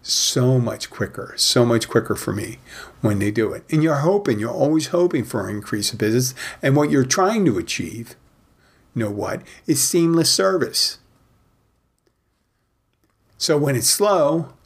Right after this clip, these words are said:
you can spend some more time finding out more things about your regulars, talking to people, doing a little chat. When it gets a little busy, you cut that short. You go and spread some of your labor around in different areas, like on the floor.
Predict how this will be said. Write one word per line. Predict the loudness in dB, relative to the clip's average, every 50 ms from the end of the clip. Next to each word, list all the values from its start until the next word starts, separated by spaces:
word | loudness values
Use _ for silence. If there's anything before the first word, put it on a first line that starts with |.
| _ -2
you | 0 0 2
can | 2 0
spend | -2 -2 -2 -4 -4 -4
some | -6 -8 -6
more | -8 -8 -10
time | -8 -2 0 2 4 4 4 2 2 0
finding | -4 -2 -2 -2 -2 -2 -4 -6 -6
out | -6 -6 -8 -10 -20 -20 _ -16 -8 -4
more | -2 -2 -2 -2
things | 2 4 4 4 4 2
about | 2 2 0 0 0
your | -4 -4 2
regulars, | 4 4 4 4 4 4 6 6 6 6 4 4 2
talking | 2 2 0 0 0 -2 -2 -2
to | -2
people, | -2 2 2 2 2 2 0 0
doing | 0 -2 -4 -4 -4
a | -6
little | -6 -6 -8 -6
chat. | -6 -4 0 2 2 2 2 0 -4 -14 -18 -18 -18 -14 -4
When | -2 -2
it | 0 2
gets | 0 0 0
a | 0
little | 0 2 2 2 2
busy, | 4 4 4 4 4 4 4 4 2 0 -6 -14 -20 -16 -8
you | -2 -2 -2 -2
cut | -2 -6 -8 -6 -4
that | -4 -4 -4 -4 -4
short. | -2 2 4 6 6 6 6 4 2 -2
You | -8 -6
go | -4 -4 -4 -4
and | -2 -4
spread | -4 -4 0 0 0 0 0 -4 -8 -16 -20 _ -6
some | 0 2 2 2 2 0 -2
of | -6 -6
your | -4 -4 -4 -4 -2
labor | 0 2 4 4 4 4 4 4 4 6 6 4
around | 4 2 2 0 0 -4 -8 -10 -14 -20 -20 -20 -20 -20 -12
in | -8 -8 -6 0
different | 0 0 2 2 -4 -4 -2
areas, | 0 2 4 4 4 4 2 2 0 -2
like | -4 -4 -2
on | -4 -4 -4 -4
the | -6
floor. | -8 -4 0 2 2 2 2 0